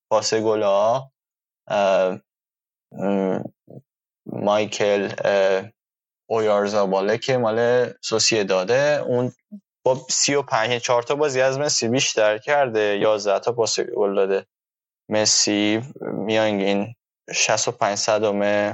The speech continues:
پاس گل داده در هر بازی. خیلی آمار خوبیه. و خب آقای گل هم هست دیگه احتمالاً،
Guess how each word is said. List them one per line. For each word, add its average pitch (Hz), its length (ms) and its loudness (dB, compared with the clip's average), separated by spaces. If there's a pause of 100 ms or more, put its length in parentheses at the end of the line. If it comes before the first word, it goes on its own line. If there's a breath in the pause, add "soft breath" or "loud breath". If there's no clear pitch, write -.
پاس 110 300 0
گل 98 300 0
داده 98 260 0
در - 80 -2 (120)
هر 98 260 0
بازی. 98 420 0 (2250 loud breath)
خیلی 92 280 -2
آمار 92 400 -2
خوبیه. 95 680 -10 (1300)
و 82 80 0
خب - 420 -2
آقای 92 340 0
گل 90 160 -2
هم 90 140 0
هست 87 420 -2
دیگه 90 300 -4
احتمالاً، 87 680 -8